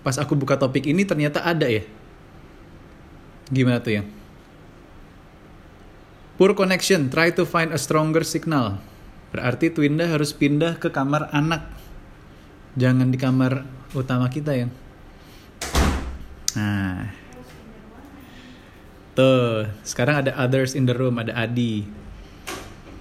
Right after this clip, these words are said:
Hai Adi, ini percobaan pertama gue sama Twinda menggunakan Clubhouse.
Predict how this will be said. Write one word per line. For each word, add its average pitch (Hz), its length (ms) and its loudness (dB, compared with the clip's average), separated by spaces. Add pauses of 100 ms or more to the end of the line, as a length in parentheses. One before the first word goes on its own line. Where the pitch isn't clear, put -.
(420)
Hai 123 180 2
Adi, 127 380 2
ini 139 80 0
percobaan 117 400 0
pertama 113 540 -2
gue 117 260 0
sama 117 260 -4
Twinda 113 460 -2
menggunakan 107 400 -2
Clubhouse. 107 880 -6